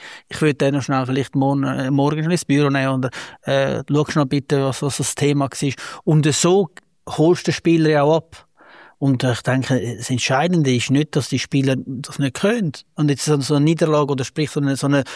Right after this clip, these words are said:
Zwei-Punkte-Verlust, wo sie jetzt gehabt haben gegen Katar, dass jetzt da das einbricht. Im Gegenteil. Die Medienlandschaft ist jetzt einfach in die falsche Richtung gegangen, weil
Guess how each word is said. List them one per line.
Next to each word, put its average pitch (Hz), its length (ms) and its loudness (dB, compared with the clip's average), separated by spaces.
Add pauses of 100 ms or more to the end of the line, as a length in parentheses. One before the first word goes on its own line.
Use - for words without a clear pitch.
(360)
Zwei-Punkte-Verlust, 160 1200 0
wo - 80 0
sie 143 80 0
jetzt 139 160 -4
gehabt 160 160 2
haben 151 140 -2
gegen 151 240 2
Katar, 156 340 0
dass 131 160 -2
jetzt - 220 -6
da 143 160 2 (200)
das - 200 -8
einbricht. 185 520 -2
Im 139 60 -4
Gegenteil. 160 540 -2 (880)
Die 156 40 0
Medienlandschaft 226 720 2
ist 214 80 0
jetzt 208 160 -4
einfach 202 220 2
in 202 80 2
die 185 100 0
falsche 202 320 0
Richtung 208 240 -2
gegangen, 185 240 -2
weil 151 220 -2